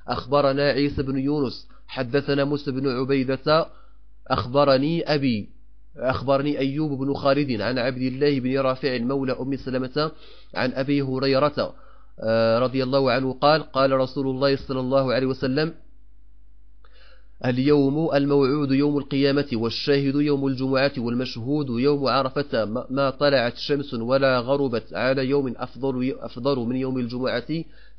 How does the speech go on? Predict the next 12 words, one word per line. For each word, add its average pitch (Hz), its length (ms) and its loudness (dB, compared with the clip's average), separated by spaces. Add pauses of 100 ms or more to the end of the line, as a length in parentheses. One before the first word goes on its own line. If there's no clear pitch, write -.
(120)
في 143 240 0
ساعة 131 640 2 (220)
لا 120 120 4
يوافقها 139 800 2
مؤمن 135 440 -4
يدعو 120 300 -4
الله 131 360 2
فيها 127 220 -2
الخير 131 320 -4
إلا 131 220 -4
استجاب 123 460 -2
له.'" 113 280 -2